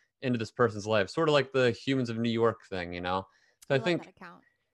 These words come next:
Speaker 1: Yeah, yeah, it's great. And, like, there's so many things like that where I think you have to really get in the mindset of, you know,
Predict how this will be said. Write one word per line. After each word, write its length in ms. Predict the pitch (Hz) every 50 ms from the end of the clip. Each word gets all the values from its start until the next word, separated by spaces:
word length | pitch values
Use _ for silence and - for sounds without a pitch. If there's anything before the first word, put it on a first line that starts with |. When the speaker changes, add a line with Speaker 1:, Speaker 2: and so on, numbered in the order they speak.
| _ _ -
Speaker 1:
Yeah, 320 | 190 196 151 120 107 107
yeah, 180 | 131 147 131 113
it's 120 | 101 -
great. 320 | - - 139 120 110 107 - -
And, 140 | 139 131 131
like, 180 | 131 123 120
there's 220 | - 139 131 127 -
so 120 | 170 165
many 160 | 170 165 139
things 300 | 120 - 151 147 135 117
like 280 | 117 123 123 127 127 -
that 300 | - 120 120 117 110 - - -
where 440 | 113 107 104 101 101 101 98 - -
I 80 | - 107
think 200 | 127 143 135 -
you 80 | 135 139
have 80 | 135 131
to 80 | 120 117
really 200 | 120 123 123 117
get 240 | 110 117 120 117 120
in 60 | 117
the 60 | 110
mindset 600 | 110 107 107 107 113 113 107 - - 107 101 98
of, 260 | 101 98 95 95 98 104
you 80 | 101
know, 260 | 101 98 95 92 -